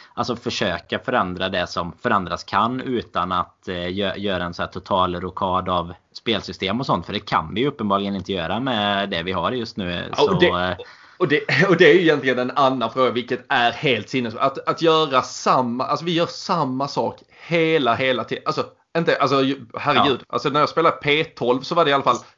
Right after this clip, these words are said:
Speaker 2: kantbyte på liksom
Speaker 1: <laughs> Ja,
Speaker 2: yttrarna.
Speaker 1: exakt.
Speaker 2: Ja, men gör någonting. Alltså, för fan. Det är
Speaker 1: Ja,
Speaker 2: ingen
Speaker 1: men det är
Speaker 2: som
Speaker 1: det som är
Speaker 2: flytt-,
Speaker 1: tungt.
Speaker 2: de är ju låsta. Det är helt sinnessjukt.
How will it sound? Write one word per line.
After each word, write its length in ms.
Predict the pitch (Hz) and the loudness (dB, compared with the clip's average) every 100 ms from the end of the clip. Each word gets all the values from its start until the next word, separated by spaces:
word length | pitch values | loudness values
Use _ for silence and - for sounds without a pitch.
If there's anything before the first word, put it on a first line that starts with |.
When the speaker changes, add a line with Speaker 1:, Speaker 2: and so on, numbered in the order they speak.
| _ | _
Speaker 2:
kantbyte 1160 | 196 220 233 226 147 202 196 180 - 196 202 202 - _ _ - | 6 8 6 0 2 4 4 0 2 6 6 4 0 _ _ -2
på 100 | 180 | 0
liksom 260 | 180 170 | 0 4
Speaker 1:
<laughs> 20 | |
Ja, 60 | 180 | 4
Speaker 2:
yttrarna. 240 | 151 151 120 110 | 6 4 2 -2
Speaker 1:
exakt. 260 | 82 92 - | -6 -10 -10
Speaker 2:
Ja, 60 | 185 | -2
men 120 | 196 | 0
gör 540 | 175 185 196 165 156 147 147 | 2 6 8 8 8 2 -4
någonting. 800 | 185 240 233 208 175 143 131 127 - - | 4 6 6 4 -2 -4 -4 -10 -14 -2
Alltså, 360 | 135 170 147 - | -2 0 -2 -2
för 160 | 170 139 - - | -4 -4 -4 2
fan. 260 | - 110 - - - | 2 2 -4 -14 -2
Det 60 | |
är 40 | 165 | 0
Speaker 1:
Ja, 60 | |
Speaker 2:
ingen 40 | 170 | 2
Speaker 1:
men 0 | |
det 120 | 190 | 0
är 0 | |
Speaker 2:
som 80 | 190 | 0
Speaker 1:
det 140 | 127 208 | 0 0
som 140 | 214 | 0
är 60 | 180 | 0
Speaker 2:
flytt-, 120 | - | -2
Speaker 1:
tungt. 440 | 165 202 147 - | -4 -4 -8 -10
Speaker 2:
de 120 | 254 | -6
är 40 | 240 | -4
ju 100 | 247 | -2
låsta. 920 | 247 247 247 247 247 - - - - - _ | -2 4 8 8 6 0 -6 -8 -8 -10 _
Det 200 | 202 208 | -4 -2
är 60 | 208 _ | -4 _
helt 360 | - 131 135 170 | -6 -4 -4 -4
sinnessjukt. 520 | 311 285 - - - | -6 -6 -10 -14 -16